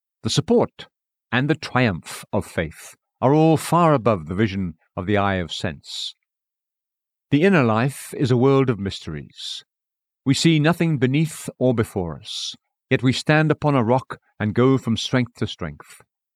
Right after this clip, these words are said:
We march onward unto what seems to be destruction, and we find safety blooming beneath our feet. During our whole Christian career, the promises of God must be applied to the heart, or else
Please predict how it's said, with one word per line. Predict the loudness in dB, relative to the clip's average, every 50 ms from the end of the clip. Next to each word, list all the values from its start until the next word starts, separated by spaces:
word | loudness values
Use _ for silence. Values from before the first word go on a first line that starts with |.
| _ _ _ _ _ _ _ 0 2
We | 4
march | 4 4 4 4 2 0 -4 -4 0
onward | 0 2 2 4 2 2 2 0 -4 -4
unto | -2 -2 2 2 4
what | 2 2 0
seems | 0 0 2 2 2 2 0 0
to | 0 2
be | 2 2 2
destruction, | 2 0 -2 0 -2 -4 -4 -2 -4 -4 -2 -2 -2 -6 _ _ _ _ _ -4 0
and | 2 4
we | 4 2
find | 2 2 2 2 4 2 0
safety | -2 0 2 2 0 0 -2 -10 -10 -10 -10 -12 _ _
blooming | 0 2 2 4 4 2 0 -2 -6 -10 _ -4
beneath | 0 0 0 2 0
our | 0 -2 -2
feet. | -4 -6 -12 -12 _ _ _ _ _ _ _ _ _ _ _ _ _ _ _ _ _ _ _ _ _ _ _ _ _ _ 0
During | 4 4 6 6 6
our | 6 4 4
whole | 4 4 4 4 4 2 2 0
Christian | 0 0 0 0 0 -2 -2 -2 -2
career, | 0 0 2 2 2 0 -2 -6 -10 -14 _ _ _ _ _
the | -4 -2
promises | 0 2 2 2 2 2 0 0 0
of | 0 0 0
God | 0 2 2 2 0 0
must | 0 0 0 0 -2 -2 0
be | 2
applied | 2 0 0 -2 0 0 0 0 -2 -4
to | -4
the | -4 -4
heart, | -2 0 -2 -2 -2 -4 -8 -14 -20 _ _ _ _ _ _ _ 0
or | 2 2 4
else | 4 2 2 0 -4 -6